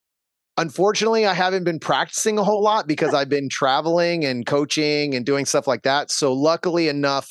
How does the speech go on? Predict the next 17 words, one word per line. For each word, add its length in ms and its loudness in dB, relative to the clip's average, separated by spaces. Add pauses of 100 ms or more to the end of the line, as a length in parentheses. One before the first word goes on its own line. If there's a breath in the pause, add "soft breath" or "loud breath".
I 120 2
have 180 0
such 320 -2
a 40 -4
great 520 -4
base 320 -2
off 340 0
of 340 0 (840 soft breath)
the 140 0
rifle 400 0
from 200 -2
when 120 0
I 80 0
started 600 0
that 180 0
I 120 0
just 500 -2